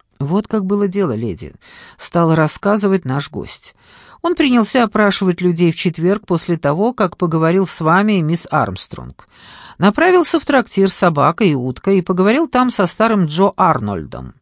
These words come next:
Похоже, Фрэнк Пикеринг был в этом заведении вечером во вторник. Там он крепко повздорил с одним парнем из деревни, Биллом Ловеллом, из-за девушки, за которой они оба ухаживали. В трактире собрались, кажется, все любители крикета.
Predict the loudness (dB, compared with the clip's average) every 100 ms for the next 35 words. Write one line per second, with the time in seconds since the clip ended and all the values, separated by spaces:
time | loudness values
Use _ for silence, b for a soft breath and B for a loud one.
0 | _ _ _ _ _ -4 -2 0 0 2
1 | 2 2 B B B -6 2 2 0 -6
2 | -6 -4 -2 -2 -2 -4 -2 0 0 0
3 | -2 -2 -2 0 0 2 0 2 2 0
4 | -4 -2 -2 -2 -4 -6 -8 -16 -20 B
5 | B B B 0 2 2 2 0 0 -2
6 | -2 -2 -2 2 2 2 0 -2 -2 -2
7 | -2 2 2 2 -2 -4 -4 -4 -2 -2
8 | -2 -8 -10 -2 0 2 0 0 2 4
9 | 4 2 -4 -8 -14 b b b -2 0
10 | 2 2 2 -2 -6 -6 -4 -4 -2 0
11 | 2 2 2 0 0 0 0 -4 -10 -14
12 | b b b b b b b b b b
13 | _ 0 0 2 4 4 2 0 2 2
14 | 0 0 -2 0 0 -2 -2 0 0 0
15 | 0 -2 -2 0 0 -2 -4 -6 -8 -16